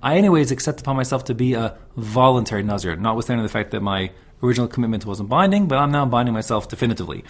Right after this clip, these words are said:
And that being the case, um, whether or not he was right regarding the identity of the original person, he now for sure is a Nazir, maybe a Nazir Chova, maybe a Nazir, meaning he, from his previous commitment, or now an-, another Nadava, just a voluntary Nazir from what he just said right now.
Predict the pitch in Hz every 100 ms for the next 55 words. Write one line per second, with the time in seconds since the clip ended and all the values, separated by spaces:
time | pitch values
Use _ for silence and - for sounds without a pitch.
0 | - - - 131 165 190 165 113 127 -
1 | - - - 113 117 147 156 147 139 113
2 | 123 123 - 110 104 113 127 - 107 110
3 | 110 98 95 92 - - - - - 101
4 | 107 104 92 95 98 - 190 190 190 180
5 | - - 123 127 120 107 - 120 104 107
6 | 131 143 120 95 95 92 - 98 95 92
7 | - 143 139 117 98 104 101 98 98 -
8 | 110 107 92 92 - - - 101 92 -
9 | - - - - - - 131 135 135 135
10 | 139 156 - - - 131 120 107 107 101
11 | 110 117 107 104 98 127 135 127 98 101
12 | 98 113 113 117 107 107 104 98 - 98
13 | 101 104 101 98 123 190